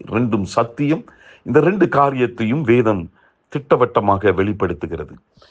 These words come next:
இன்னைக்கு நாம் வாசிக்க வேண்டியது சங்கீதம் நூத்தி மூணு. சங்கீதம் நூத்தி மூணு. இந்த மூணாவது வசனத்தை கவனியுங்கள். "அவர் உன் அக்கிரமங்களை எல்லாம் மன்னித்து உன் நோய்களை எல்லாம்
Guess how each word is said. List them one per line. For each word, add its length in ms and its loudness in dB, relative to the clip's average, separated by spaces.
இன்னைக்கு 440 0
நாம் 180 2
வாசிக்க 460 0
வேண்டியது 460 0
சங்கீதம் 560 -2
நூத்தி 280 -6
மூணு. 380 -2
சங்கீதம் 560 2
நூத்தி 300 -2
மூணு. 240 2
இந்த 140 4
மூணாவது 520 4
வசனத்தை 500 2
கவனியுங்கள். 600 0
"அவர் 260 0
உன் 260 -2
அக்கிரமங்களை 760 4
எல்லாம் 300 2
மன்னித்து 500 -4
உன் 500 -6
நோய்களை 680 2
எல்லாம் 440 2